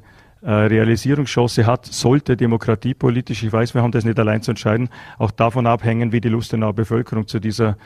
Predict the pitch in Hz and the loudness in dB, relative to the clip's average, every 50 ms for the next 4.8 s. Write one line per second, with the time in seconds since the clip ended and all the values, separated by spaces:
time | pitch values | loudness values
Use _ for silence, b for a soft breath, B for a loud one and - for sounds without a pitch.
0 | B B B B B B - 98 95 92 117 110 - - - 117 104 - 117 113 | B B B B B B -18 -16 -6 -4 -4 -4 -2 -2 0 0 0 2 2 2
1 | 113 110 107 - - - - 120 113 107 - - 117 113 113 113 117 123 127 113 | 2 2 0 -2 -8 -4 -2 -2 -2 0 0 0 0 2 2 0 -2 -2 -2 -2
2 | 107 104 - 113 113 113 113 104 107 101 107 101 - 113 117 - - 123 117 104 | -2 -2 -2 0 0 2 2 2 0 0 -2 0 -2 -2 -2 -2 -4 -4 -2 -2
3 | 110 110 113 123 117 101 110 113 110 113 - 120 104 92 117 117 - - 123 - | -2 -2 -2 -2 -2 0 0 0 0 -2 -2 -4 0 0 0 0 0 -2 -4 -2
4 | - 107 104 104 - 107 101 107 104 107 107 - - 113 110 | 0 -2 -2 -2 -2 -2 -2 0 0 0 -2 -2 0 -2 -2